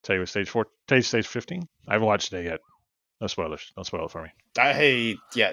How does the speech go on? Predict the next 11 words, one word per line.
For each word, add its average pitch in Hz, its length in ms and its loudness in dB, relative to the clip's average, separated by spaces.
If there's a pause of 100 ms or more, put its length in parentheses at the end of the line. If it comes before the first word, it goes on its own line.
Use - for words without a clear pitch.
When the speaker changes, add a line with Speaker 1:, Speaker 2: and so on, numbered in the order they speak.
Speaker 2:
I 110 300 0
bet 113 180 2
a - 20 -6
guy 117 280 8
on 107 220 -2
two 117 180 -4
wheels 104 340 -2
won. 123 220 -10 (400)
Speaker 1:
<laughs> - 400 -10
I 208 80 8 (340)
hope. 98 380 4